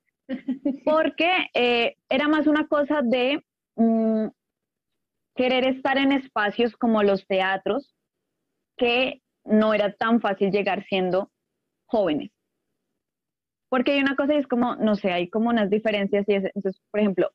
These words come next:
Speaker 2: universitarios en general son los chicos que estamos en taller, apenas estamos en la universidad y demás, pero luego ya viene una categoría siguiente que es como jóvenes, que es,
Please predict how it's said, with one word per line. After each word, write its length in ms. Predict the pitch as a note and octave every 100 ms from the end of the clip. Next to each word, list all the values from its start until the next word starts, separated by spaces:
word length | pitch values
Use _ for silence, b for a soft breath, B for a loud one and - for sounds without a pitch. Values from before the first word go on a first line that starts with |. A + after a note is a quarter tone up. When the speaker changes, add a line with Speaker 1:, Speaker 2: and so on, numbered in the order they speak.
| _
Speaker 2:
universitarios 800 | A3+ A#3+ A#3+ A3+ A#3+ A3 A3+ B3
en 100 | B3+
general 300 | B3+ B3 B3
son 120 | A#3+ A#3
los 80 | A3+
chicos 320 | A3+ A3 A3
que 80 | A3
estamos 540 | G#3+ F#3+ F#3+ G3+ G#3+ _
en 180 | G#3+ G#3
taller, 500 | F3+ E3+ F#3 F#3+ - _
apenas 300 | E3+ F3+ F3+
estamos 260 | F3 F#3 G3+
en 60 |
la 80 | F#3+
universidad 400 | G3+ G#3 G#3 G#3
y 40 | G#3
demás, 340 | G#3 G3 C4 _ _ _ _ _ _
pero 160 | C4+ C#4+
luego 180 | C#4+ C#4
ya 120 | C#4
viene 160 | C4+
una 300 | C4 C4 C4 -
categoría 600 | B3+ B3 A#3 A#3+ A3 A3
siguiente 460 | A#3 A#3+ A#3 A3 A3
que 80 |
es 80 | A#3
como 220 | - G#3+ A3+
jóvenes, 560 | C4+ B3+ A#3+ A#3+ D4+ _ _ -
que 320 | A3+ G#3+
es, 80 | G3